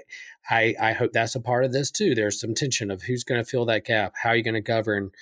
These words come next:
who's gonna step up. You're gonna grieve the loss of someone, but then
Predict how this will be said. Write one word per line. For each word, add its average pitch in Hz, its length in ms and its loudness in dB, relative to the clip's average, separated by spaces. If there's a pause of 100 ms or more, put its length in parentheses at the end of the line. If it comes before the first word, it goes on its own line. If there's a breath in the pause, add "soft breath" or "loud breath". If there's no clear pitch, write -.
(220 loud breath)
who's 120 180 0
gonna 113 220 0
step - 300 0
up. 104 300 -2
You're 110 280 -4
gonna 110 160 2
grieve 120 440 2
the 107 100 0
loss 107 360 0
of 104 80 -6
someone, 113 400 0
but 101 140 -4
then 107 300 -2